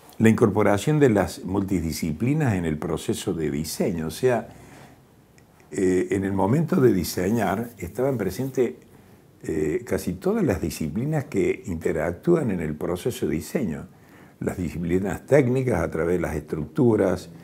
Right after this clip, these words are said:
el acondicionamiento físico ambien-, de, ambiental,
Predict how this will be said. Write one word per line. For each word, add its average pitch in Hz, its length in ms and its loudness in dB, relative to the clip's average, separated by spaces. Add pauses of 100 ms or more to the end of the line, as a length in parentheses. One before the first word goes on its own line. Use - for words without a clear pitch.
(240)
el 82 180 0
acondicionamiento 78 800 -2
físico 82 440 -6
ambien-, 76 340 -4
de, 76 300 -4
ambiental, 113 800 0